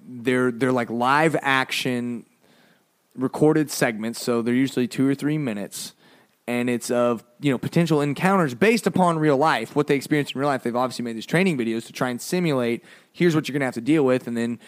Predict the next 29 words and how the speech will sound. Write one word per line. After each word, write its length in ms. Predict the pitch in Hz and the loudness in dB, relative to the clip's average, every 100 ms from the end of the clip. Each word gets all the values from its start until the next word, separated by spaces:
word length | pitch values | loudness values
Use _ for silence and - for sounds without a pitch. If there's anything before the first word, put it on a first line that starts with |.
| - _ - | -20 _ 0
judging 340 | 160 165 135 | 4 4 2
them. 160 | 113 101 | -2 -4
And, 300 | 120 127 117 - _ _ | -4 -4 -6 -12 _ _
and 480 | 135 139 131 123 - _ - | -2 -2 -2 -10 -20 _ -6
so 200 | - 143 | 4 6
you're 160 | 131 | 6
simulating 540 | 120 - 226 208 165 143 | 2 4 6 6 4 2
a 40 | |
situation 560 | 135 143 147 143 135 131 | -2 0 2 2 2 -2
where, 100 | 123 | -4
say, 540 | - 127 127 123 113 - - - | 0 2 4 2 0 -6 -18 -12
it's 120 | - | 0
kind 200 | 156 139 | 2 2
of 40 | |
a 40 | 127 | 2
sketchy 320 | - 156 151 | 2 2 2
looking 240 | 151 139 | 0 0
guy, 340 | 131 127 127 123 | 2 2 4 2
and 140 | 123 | -2
you 80 | 113 | -4
come 200 | - 147 | -2 -2
into 160 | 139 | 2
this 360 | 135 131 - - - - | 2 2 0 -12 -18 -16
stairwell 440 | - 165 147 139 | 0 4 6 6
of 40 | 131 | 2
this 140 | 123 | -2
apartment 320 | - 131 127 | 0 0 2
building, 400 | 123 123 120 120 | 0 0 0 -2
and, 260 | 110 110 | -4 -6